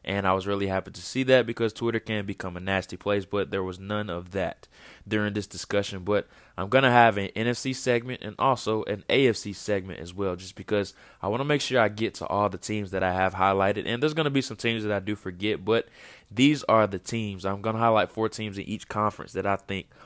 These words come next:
have the best trio, and this is not to say that these teams are gonna have the best outcome this year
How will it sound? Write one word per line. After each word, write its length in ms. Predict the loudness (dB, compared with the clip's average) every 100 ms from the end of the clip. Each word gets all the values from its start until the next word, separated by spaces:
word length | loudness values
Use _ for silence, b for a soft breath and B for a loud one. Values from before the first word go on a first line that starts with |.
| B B
have 240 | 0 0 0
the 100 | -2
best 280 | -2 -4
trio, 460 | -6 -4 0 0 -2 _ _ _ _ _ -4
and 420 | 2 2 2 -2 _ _ _ _ _ _
this 200 | -2 0
is 60 | 6
not 200 | 6 6
to 60 | 2
say 180 | 2
that 200 | 2 0
these 120 | -6 -6
teams 220 | -4 -2
are 20 |
gonna 160 | -2 0
have 200 | 0 0
the 80 | -2
best 220 | -2 2
outcome 420 | 0 0 -4 -6
this 260 | -4 -4 -4
year 280 | -2 -4